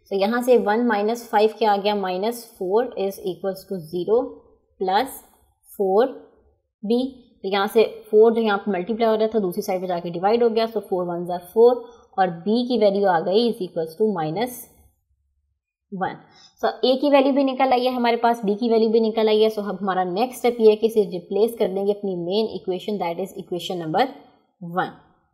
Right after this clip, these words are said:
So, जब equation number one में अपनी values replace करेंगे तो ये हमारे पास final form आ जाएगी। So, अगर आप चाहें तो यहाँ पर एक और step भी कर सकती हैं कि ये जो माइनस वन है इसे यहाँ पर multiply कर दें, तो plus minus क्या हो जाएंगे, Minus, और ये जो minus है यहाँ center में आ जाएगा, ठीक है।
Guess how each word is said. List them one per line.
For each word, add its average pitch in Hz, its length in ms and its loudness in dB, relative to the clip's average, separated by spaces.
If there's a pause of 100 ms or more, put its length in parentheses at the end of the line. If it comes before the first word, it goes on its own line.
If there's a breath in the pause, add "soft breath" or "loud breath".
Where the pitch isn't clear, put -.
(180)
So, 240 160 -2
जब 247 160 0
equation 262 400 -4
number 247 240 -2
one 233 200 -2
में 262 100 -4
अपनी 233 180 -4
values 208 320 0
replace 220 340 -2
करेंगे 202 360 -2
तो 208 140 -4
ये 185 200 -4
हमारे 170 260 -4
पास 190 280 -6
final 180 260 -6
form 220 260 -4
आ 214 80 0
जाएगी। 208 360 0 (260 loud breath)
So, - 160 -8
अगर 226 140 2
आप 233 100 -2
चाहें 220 260 -2
तो 214 100 -4
यहाँ 196 200 -6
पर 202 120 -4
एक 196 160 -6
और 202 120 -2
step 208 220 -4
भी 202 120 -2
कर 214 120 -2
सकती 208 380 -4
हैं 214 100 -4
कि 208 140 2
ये 185 80 0
जो 196 120 -4
माइनस 185 420 -4
वन 196 120 -4
है 202 140 -4
इसे 202 260 -4 (200)
यहाँ 180 260 -6
पर 180 140 -4
multiply 202 380 -4
कर 202 220 -4
दें, 202 140 -2 (960)
तो 196 240 2
plus 220 280 0
minus 220 260 -2
क्या 226 100 0
हो 214 60 2
जाएंगे, 208 260 0
Minus, 196 440 -4
और 208 60 -6
ये 185 200 0
जो 208 120 0
minus 175 300 -6
है 196 80 -4
यहाँ 175 280 -6 (300)
center 180 320 -4
में 165 120 -6
आ 147 60 -8
जाएगा, 156 240 -10
ठीक 208 200 -2
है। 269 160 -2